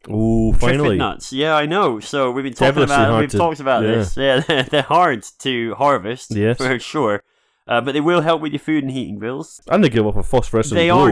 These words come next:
Speaker 2: nuts, though. Not
Speaker 1: Yeah.
Speaker 2: uh, just, again, thinking of the Bamoli debacle.
Speaker 1: Hmm.
Speaker 2: They're not
Speaker 1: God.
Speaker 2: Triffid genitals.
Speaker 1: Come on,
Speaker 2: Okay?
Speaker 1: kiddos.
Speaker 2: We've been asked. We've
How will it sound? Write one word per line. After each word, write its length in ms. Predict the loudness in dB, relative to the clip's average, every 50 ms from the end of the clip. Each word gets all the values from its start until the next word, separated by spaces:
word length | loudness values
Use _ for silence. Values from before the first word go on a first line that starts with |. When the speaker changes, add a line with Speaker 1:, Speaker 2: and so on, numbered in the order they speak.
| 4 2
Speaker 2:
nuts, 380 | 2 2 0 -2 -4 -12 -16 -10
though. 160 | -8 -6 -4
Not 200 | -4 -4 -4 -4
Speaker 1:
Yeah. 140 | -8 -10 -10 -12 -14
Speaker 2:
uh, 100 | -18 -18 -18 -20 -20 -20 -12
just, 300 | -8 -8 -8 -8 -8 -10
again, 400 | -6 -2 -2 -2 -2 -2 -6 -6
thinking 320 | -8 -8 -8 -6 -8 -10
of 100 | -8 -10
the 60 | -12
Bamoli 520 | -14 -12 -10 -8 -6 -6 -6 -6 -6 -8 -8
debacle. 680 | -8 -8 -6 -6 -6 -8 -8 -8 -6 -4 -4 -2 -4
Speaker 1:
Hmm. 60 | -6 -6
Speaker 2:
They're 160 | -6 -4 -4
not 180 | -2 -4 -4 -2
Speaker 1:
God. 100 | -2 -2
Speaker 2:
Triffid 320 | -2 -2 -4 -8 -8 -8
genitals. 680 | -6 -4 -4 -2 -2 -4 -6 -8 -10 -12 -12 -12 -10 -4
Speaker 1:
Come 180 | -2 0 2 2
on, 240 | 2 2 2 2
Speaker 2:
Okay? 120 | 2 2 2
Speaker 1:
kiddos. 480 | 2 4 4 2 2 2 0 -2 -2
Speaker 2:
We've 160 | -2 -2 0 0
been 180 | 0 0 2
asked. 400 | 2 2 2 0 -2 -6 -14 -14
We've 160 | -10 -10 -8